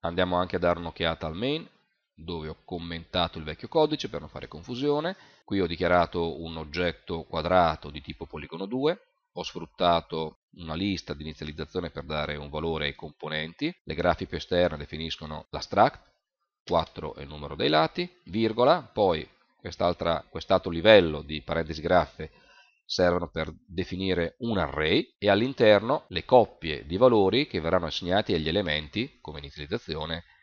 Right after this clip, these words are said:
di questi array che sono delle struct e che richiedono quindi un numero preciso, due in questo caso, di, di valori per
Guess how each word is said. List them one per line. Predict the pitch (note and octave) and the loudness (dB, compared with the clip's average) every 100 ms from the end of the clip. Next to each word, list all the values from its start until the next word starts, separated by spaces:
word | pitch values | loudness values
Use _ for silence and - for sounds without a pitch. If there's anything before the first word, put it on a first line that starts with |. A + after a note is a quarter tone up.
| _ - | _ -18
di | |
questi | E2 D#2+ G#2 | -14 -6 -2
array | E2+ | -2
che | G#2 F#2+ | -4 -6
sono | D2 | -10
delle | C#2 | -10
struct | - B2 F#2+ - - | 2 6 6 2 -20
e | - | -18
che | - | -10
richiedono | E2+ E2+ D2 F#2+ | -10 -8 -8 -8
quindi | - D#2 D#2 D2+ - _ _ _ | -8 -10 -8 -8 -10 _ _ _
un | D2+ | -12
numero | F2 F#2+ F2 D#2+ D2 _ _ _ | -8 -4 -2 -2 -4 _ _ _
preciso, | - C#2+ A2+ F2 | -12 -6 -2 -2
due | C2+ G2+ | -4 -4
in | E2 | -4
questo | E2 - | -6 -8
caso, | - D2+ D2+ | -2 -2 -2
di, | C#2 C#2+ C#2 - | -8 -12 -14 -8
di | |
valori | D#2+ D#2 D#2 - | -4 -2 -4 -4
per | D2 C#2 | -4 -6